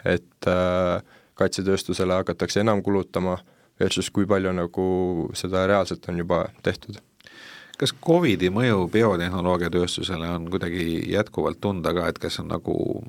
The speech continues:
Speaker 2: ütleme, see pandeemia nii palju hirmutas meid, et, et, et nagu eeldatakse, et peaks rohkem investeerima, veel uusi vaktsiine välja töötama, tegelema aktiivsemalt selle valdkonnaga, et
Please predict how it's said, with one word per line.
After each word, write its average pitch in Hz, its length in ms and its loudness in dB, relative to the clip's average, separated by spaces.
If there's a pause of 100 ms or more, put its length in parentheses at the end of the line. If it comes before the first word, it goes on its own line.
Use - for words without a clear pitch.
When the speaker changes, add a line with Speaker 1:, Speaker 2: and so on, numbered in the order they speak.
(320)
Speaker 2:
ütleme, - 320 -4
see 87 160 -2
pandeemia 90 560 0
nii 90 160 -4
palju 87 160 0
hirmutas 92 600 -2 (100)
meid, 82 300 -4
et, - 300 -10 (360)
et, - 300 -10 (400)
et - 80 -16 (160)
nagu - 240 -4 (580)
eeldatakse, 87 540 -4
et - 100 -20
peaks 82 240 -2
rohkem 92 380 0
investeerima, 85 640 0
veel 87 480 0
uusi 87 320 0
vaktsiine 82 540 -2
välja 85 180 0
töötama, 82 460 -2
tegelema 82 400 -2
aktiivsemalt 82 580 0
selle 85 240 -2
valdkonnaga, - 640 -4
et - 40 -16